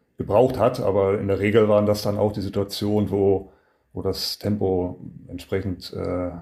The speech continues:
gegeben ist und dann auch alle konzentriert sind. Schon ist man eine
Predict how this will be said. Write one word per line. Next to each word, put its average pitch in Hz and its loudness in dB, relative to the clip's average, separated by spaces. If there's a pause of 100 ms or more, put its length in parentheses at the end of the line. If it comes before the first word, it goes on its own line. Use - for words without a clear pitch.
(220)
gegeben 104 2
ist 113 2
und 95 -4
dann 92 -4
auch 92 -2 (280)
alle 92 2
konzentriert 101 -2
sind. 82 -4
Schon 87 -8
ist - -16
man 90 -4
eine 85 -4